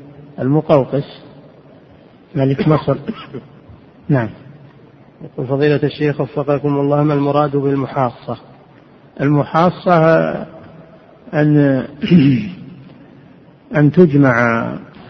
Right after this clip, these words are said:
Speaker 1: الوصايا أو الديون، ثم ينسب مجموعها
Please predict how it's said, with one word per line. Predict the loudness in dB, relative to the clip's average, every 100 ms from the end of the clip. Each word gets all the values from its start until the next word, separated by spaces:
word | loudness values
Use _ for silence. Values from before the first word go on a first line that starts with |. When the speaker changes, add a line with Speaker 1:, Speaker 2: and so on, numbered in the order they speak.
| -6
Speaker 1:
الوصايا | -2 0 -2 2 4 4 4 2 -2 -2
أو | 0
الديون، | 0 0 2 4 2 0 -4 -16 -20 -20 -20 -20 -20 -20 -20 -20 -20 -20 -20 _ _ _ _ _ -10 0
ثم | 2 6
ينسب | 6 6 4 2 4
مجموعها | 2 4 4 4 2 2 2 0 -2